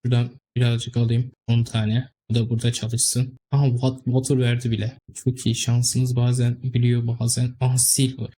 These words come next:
Silver'la water. Silver, water. Nerede silver? Burada. Water nerede? Burada. Tamam. Şimdi emerald neymiş? Diamond. Diamond. Glass'la gold.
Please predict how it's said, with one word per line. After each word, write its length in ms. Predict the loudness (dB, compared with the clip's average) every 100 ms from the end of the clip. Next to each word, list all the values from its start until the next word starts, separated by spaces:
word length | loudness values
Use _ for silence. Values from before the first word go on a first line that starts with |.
| _
Silver'la 1160 | -2 0 2 0 0 0 2 2 0 0 -2 -6 _
water. 480 | 0 0 -2 -8 -8 _ -8
Silver, 640 | -2 0 2 0 0 0
water. 600 | 0 -2 -6 -10 -12 -18 _ -2
Nerede 280 | 0 0 -2
silver? 600 | -2 -2 0 -2 -2 -8 _ -2
Burada. 540 | -2 0 0 -2 -4
Water 400 | -2 -2 0 -2
nerede? 420 | -2 -2 0 -2 -2 -6
Burada. 380 | -4 -4 -6 -10 -2
Tamam. 300 | 0 0 -4 _
Şimdi 120 | -4 0
emerald 460 | 2 2 0 -2
neymiş? 640 | 0 2 0 0 -4 -6 0
Diamond. 300 | 0 0 -4 -10 -8 -6 -2
Diamond. 420 | 0 2 0 -2 -8 -18 _ 0
Glass'la 600 | 2 2 -2 0 0 0
gold. 340 | -2 -6 -8